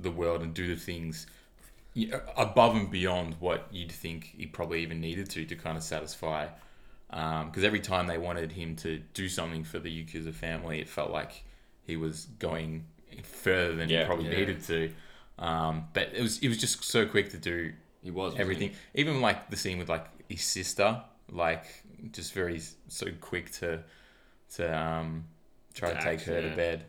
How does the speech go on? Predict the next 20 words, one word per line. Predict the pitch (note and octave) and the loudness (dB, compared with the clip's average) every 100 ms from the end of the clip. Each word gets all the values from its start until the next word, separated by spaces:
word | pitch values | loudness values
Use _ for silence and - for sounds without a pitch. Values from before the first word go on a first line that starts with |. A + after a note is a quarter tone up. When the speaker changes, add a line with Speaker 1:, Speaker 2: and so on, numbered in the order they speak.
| - | -10
Speaker 3:
Yeah. | D#2 D2+ - - E2 | -8 -6 -8 -10 -6
Speaker 1:
Um, | E2 E2 E2 D#2+ D#2+ E2 - - - - - _ - | -2 -2 -2 -4 -6 -10 -14 -20 -20 -20 -20 _ -8
and | G2 F2 E2+ E2+ | -4 -4 -4 -4
I | |
just | E2+ E2+ | -4 -2
had | E2+ D#2+ | -2 -2
his | F#2 E2+ | -6 -4
temper. | - E2+ D#2 D2+ D2+ - - _ - - - | -2 -2 0 -4 -4 -14 -20 _ -20 -18 -4
Like, | E2 D#2+ - | -2 0 2
I, | F#2 | 2
I | E2+ G#2 | 4 4
almost | G#2+ F2+ | 4 2
feel | G#2 | 2
like | F2 E2+ | 2 2
what, | F#2 F2+ | 0 0
what | F#2+ | -2
the | F2+ | 0
word | F2 E2+ | 0 0
is | |
for, | D#2+ | -2